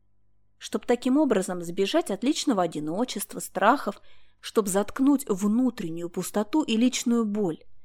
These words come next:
Дети становятся для людей этаким антидепрессантом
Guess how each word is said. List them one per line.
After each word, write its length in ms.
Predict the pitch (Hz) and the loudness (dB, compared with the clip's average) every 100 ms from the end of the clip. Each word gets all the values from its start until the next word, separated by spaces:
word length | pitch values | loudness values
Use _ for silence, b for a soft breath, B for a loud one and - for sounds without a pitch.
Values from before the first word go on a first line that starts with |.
| - _ - | -20 _ -8
Дети 300 | 190 254 254 | 0 2 2
становятся 640 | - 226 247 269 240 220 | 0 2 4 4 2 -2
для 160 | 202 226 | 0 2
людей 420 | 240 226 277 240 | 2 2 2 2
этаким 480 | 233 - 247 208 135 | -2 -2 0 0 -2
антидепрессантом 1160 | 226 226 240 247 269 254 - 285 233 202 170 | 0 0 0 0 0 0 2 4 4 4 -4